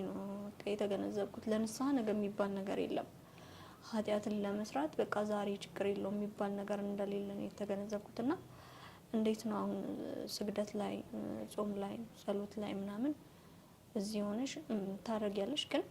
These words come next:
የምትሰንፊበት አጋጣሚ ይኖራል የሆነ ሰዓት ላይ ማለት ነው።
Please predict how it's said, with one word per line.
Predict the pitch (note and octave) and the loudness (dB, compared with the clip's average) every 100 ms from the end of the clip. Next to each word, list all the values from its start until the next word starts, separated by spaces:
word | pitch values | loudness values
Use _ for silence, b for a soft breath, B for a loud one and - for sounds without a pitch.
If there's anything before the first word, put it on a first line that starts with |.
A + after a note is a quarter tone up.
| - | -4
የምትሰንፊበት | B3 A3 A3 - A3 G#3+ G#3+ G#3+ G#3+ | 2 2 2 0 0 0 0 0 0
አጋጣሚ | G#3 A3 - G3+ G#3 | -2 -2 0 0 2
ይኖራል | G3+ G3+ G3+ G#3 - - - - - B B B B | 0 0 0 -2 -8 -18 -20 -20 -20 B B B B
የሆነ | B3+ B3 C#4 A3+ | 4 6 6 6
ሰዓት | - G3 | 2 0
ላይ | B3 D4 | 4 4
ማለት | G#3+ F#3+ | 4 0
ነው። | - | -4